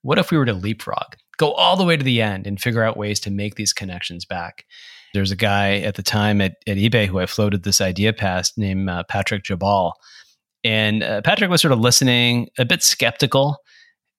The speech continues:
And one of the things he said, "Okay, like, if you're really passionate about this, how do you actually make it happen?" And I would throw out some ideas here and there. And he goes, "Eh, it doesn't sound that great. Like, who else would you do, you talk to? Who would you connect with?"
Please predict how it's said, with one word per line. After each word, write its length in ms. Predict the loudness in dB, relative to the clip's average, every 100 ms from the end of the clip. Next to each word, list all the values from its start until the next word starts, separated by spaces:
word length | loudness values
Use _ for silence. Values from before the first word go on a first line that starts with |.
| -6
And 400 | -2 2 2 4
one 140 | 4
of 100 | 4
the 60 | 4
things 200 | 4 4
he 60 |
said, 160 | 2 4
"Okay, 300 | 4 4 4
like, 160 | 2
if 100 | 0
you're 100 | 0
really 180 | 2 0
passionate 500 | 2 2 2 2 -2
about 260 | -2 -4 -2
this, 360 | -2 0 0 -2 -8
how 140 | 0 2
do 80 | 4
you 80 |
actually 280 | 4 2 0
make 180 | -2 -4
it 80 | -6
happen?" 260 | -8 -12 -20 -20 -20 _ _ _ _ 0
And 120 | 2
I 20 |
would 120 | 2
throw 200 | 4 4
out 160 | 4 4
some 120 | 2
ideas 360 | 0 0 0 0
here 160 | -2
and 140 | 0 0
there. 160 | 0
And 80 | -2
he 40 | -2
goes, 120 | -4
"Eh, 320 | 0 0 0
it 100 | -4
doesn't 160 | -4 0
sound 300 | 0 2 -2
that 160 | -4
great. 380 | -4 0 0 0 -6
Like, 180 | -10 _ _ -20 -16 -10 -6
who 140 | 0 2
else 200 | 2 2
would 160 | -2
you 80 | -4
do, 220 | -6 -6 -6
you 180 | -4 -2
talk 220 | 0 -2
to? 580 | -4 -8 -8 -10 -12 -14 -18 -8 0
Who 60 | 0
would 100 | 0
you 80 |
connect 240 | 0 -2 -2
with?" 220 | -6 -8